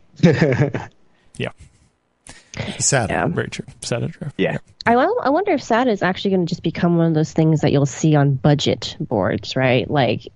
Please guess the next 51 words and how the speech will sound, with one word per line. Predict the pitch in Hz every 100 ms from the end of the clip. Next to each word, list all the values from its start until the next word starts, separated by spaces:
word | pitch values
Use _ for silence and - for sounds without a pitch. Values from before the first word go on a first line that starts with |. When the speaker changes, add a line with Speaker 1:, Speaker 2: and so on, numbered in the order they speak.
| - - -
Speaker 4:
they, | 170 156
they're | 165
gonna | 165 156
assume | 151 175 165
that, | 151
yeah, | 143 156 135
this | 151 -
is | 165
more | 165
of | 160
a | 151
feature | 160 143 143
for | 143
somebody | 156 151 143 139
who | 147
wants, | 135 135 131 - - - - - - - - -
you | 147
know, | 127 120 160 -
something | 180 175
more | 156
affordable | 151 190 180 175 165 160 143
or, | 139 147 - - - -
you | 156
know, | 147 143 139 156 - - _ _ _ _ _ -
maybe, | 175 156 151
like, | 147 -
specialty | - 160 - 165 165
high-end | 160 156 160 160
boards | 160 160 -
where | 143
it's | -
obvious | 139 135 139 143
that | 135 131
it's | 143 -
gonna | 151 139
be | 135
used | 143 143 -
for, | 147 135
like, | - -
creating, | - 143 143 147
like, | 135 143
a |
huge | 156 156 151 -
storage | - 139 139 139
array | 135 143 165
kind | 185
of | 196
thing. | 226 226 226
But | 175
we're | 151 156
not, | 151